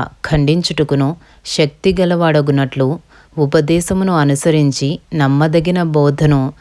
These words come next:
గట్టిగా చేపట్టుకునివాడునై ఉండవలెను.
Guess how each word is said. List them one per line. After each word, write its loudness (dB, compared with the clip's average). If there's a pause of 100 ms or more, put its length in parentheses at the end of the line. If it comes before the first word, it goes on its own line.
(380)
గట్టిగా 0
చేపట్టుకునివాడునై 0
ఉండవలెను. 0